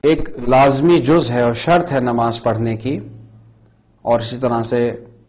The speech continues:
अगर इंसान नज़र करे या कुरान की आयत को हाथ लगाना हो, यो शराइत तफसीलात जो बयान की गई हैं,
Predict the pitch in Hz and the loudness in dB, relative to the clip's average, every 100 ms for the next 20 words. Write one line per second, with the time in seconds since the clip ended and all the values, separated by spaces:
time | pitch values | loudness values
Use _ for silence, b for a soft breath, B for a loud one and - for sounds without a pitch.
0 | _ _ _ _ 120 113 113 107 117 113 | _ _ _ _ -8 -6 -6 -6 -6 -4
1 | 117 117 113 110 113 113 113 110 117 110 | -2 -2 -4 -4 -4 -2 -2 -4 -4 -4
2 | 110 110 110 107 107 110 113 110 110 117 | -4 -6 -8 -6 -4 -4 -4 -6 -8 -8
3 | 113 117 120 123 135 180 226 - 131 127 | -6 -6 -4 -4 -4 -4 -6 -12 -14 -6
4 | 120 123 127 - - 123 120 120 117 117 | -4 -2 -4 -6 -4 -2 -2 -2 -4 -2
5 | 117 113 123 127 135 170 | -4 -4 -6 -6 -4 -4